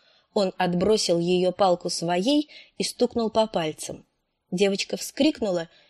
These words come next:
и выронила оружие. Принц Джоффри расхохотался.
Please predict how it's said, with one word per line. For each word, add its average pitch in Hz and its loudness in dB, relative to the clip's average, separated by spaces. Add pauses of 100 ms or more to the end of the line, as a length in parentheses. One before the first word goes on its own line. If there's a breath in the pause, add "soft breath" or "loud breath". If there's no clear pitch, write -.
(140)
и 180 0
выронила 190 0
оружие. 156 -6 (840)
Принц 165 -2
Джоффри 214 -2
расхохотался. - -4